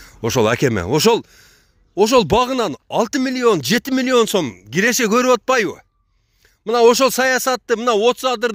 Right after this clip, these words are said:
районуна полный, отуз адыр Кара Суу районуна полный жасаса болбойбу? Мына жолдун боюна эле эгип койгон.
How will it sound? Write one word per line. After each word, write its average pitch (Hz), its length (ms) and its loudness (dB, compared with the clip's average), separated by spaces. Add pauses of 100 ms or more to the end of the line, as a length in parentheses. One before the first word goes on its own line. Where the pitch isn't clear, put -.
(140)
районуна 214 1000 -2 (120)
полный, 262 380 2
отуз 220 260 0
адыр 214 300 -4 (360)
Кара 247 300 2
Суу 247 180 -4
районуна 240 540 0
полный 247 360 0
жасаса 214 380 -2
болбойбу? 170 580 0 (880)
Мына 139 180 0
жолдун 202 320 0
боюна 165 300 0
эле 139 200 -2
эгип 127 100 -10
койгон. 156 380 -4